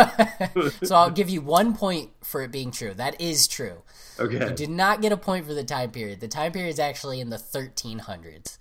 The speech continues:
Speaker 2: Okay.
Speaker 1: So I'm gonna keep it as vague as that. This one actually says thirteen nineties. Who cares? I'm giving you within a hundred years, so.
Speaker 2: Yes.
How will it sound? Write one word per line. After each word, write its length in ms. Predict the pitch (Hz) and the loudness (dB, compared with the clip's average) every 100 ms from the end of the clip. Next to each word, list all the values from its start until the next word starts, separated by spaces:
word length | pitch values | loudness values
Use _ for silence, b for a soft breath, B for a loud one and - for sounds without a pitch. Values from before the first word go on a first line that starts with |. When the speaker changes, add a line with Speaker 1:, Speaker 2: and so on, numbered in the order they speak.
| b b | b b
Speaker 2:
Okay. 440 | 127 104 131 120 101 | -8 -4 -4 -4 -4
Speaker 1:
So 180 | - 196 | 4 6
I'm 80 | 208 | 6
gonna 120 | 254 | 4
keep 160 | 233 208 | 2 0
it 60 | |
as 100 | 185 | 0
vague 160 | 147 143 | 0 -2
as 60 | 120 | 0
that. 180 | 107 | -4
This 160 | 123 165 | 0 0
one 100 | 185 | 0
actually 260 | 160 - 139 | -2 -2 -2
says 200 | 143 131 | -2 -4
thirteen 480 | 135 131 - 123 | -8 -8 -10 -6
nineties. 680 | 110 113 120 120 127 123 - b b - | -4 -4 -4 -6 -6 -4 -6 b b -10
Who 140 | 143 | -8
cares? 260 | 127 120 107 | -4 -4 -2
I'm 120 | 123 | -2
giving 240 | 143 143 139 | -2 -4 -4
you 120 | 131 | -4
within 240 | 117 120 | -2 -4
a 40 | 107 | -4
hundred 480 | 120 101 101 95 110 | -4 -4 -6 -8 -14
years, 340 | 110 98 87 | -12 -10 -10
so. 180 | - 101 | -8 -4
Speaker 2:
Yes. 260 | 113 87 | -4 -4